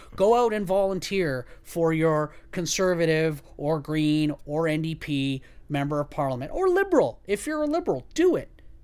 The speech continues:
And, and, and affect change within the party that you wanna see. Because the fact of the matter is, I don't care which party you belong to, we all should be here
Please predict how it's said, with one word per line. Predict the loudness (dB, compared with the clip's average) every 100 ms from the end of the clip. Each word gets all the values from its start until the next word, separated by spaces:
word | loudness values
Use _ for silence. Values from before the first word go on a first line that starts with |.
| -6
And, | -6 -4
and, | -6 -4
and | -4 -4
affect | -4 -4 -4
change | -6 -6 -6 -8
within | -8 -8
the | -10
party | -8 -6 -4
that | -6 -6
you | -4
wanna | -4 -4
see. | -6 -6
Because | -8 -10 -10
the | -10
fact | -10 -8
of | -6
the | -4
matter | -2 -2
is, | -2 -4
I | -6
don't | -6
care | -10 -8 -6
which | -6 -6
party | -4 -4 -4 -8
you | -8
belong | -8 -8 -8 -10 -8
to, | -6 -6 -8 -16 -20 -12
we | -8 -8 -4
all | -2 2 2 2 0 -8 -20 -16
should | -10 -4 -2 -2
be | -8 -10
here | -8 -2 -2 -2